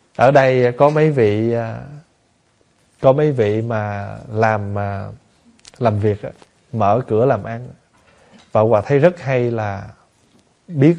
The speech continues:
ưu đãi những người trong tiệm. Lâu lâu biết, à, mua vé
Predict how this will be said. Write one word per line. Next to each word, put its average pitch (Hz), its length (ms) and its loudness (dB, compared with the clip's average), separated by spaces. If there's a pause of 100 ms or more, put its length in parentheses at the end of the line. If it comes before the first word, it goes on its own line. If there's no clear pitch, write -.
ưu 143 220 2
đãi 107 400 -6
những 135 280 -8
người 107 420 -2
trong 117 180 -6
tiệm. 95 200 -8 (2500)
Lâu 123 220 4
lâu 120 340 4
biết, 135 340 -2
à, 110 220 -10 (1080)
mua 117 240 -2
vé 127 400 0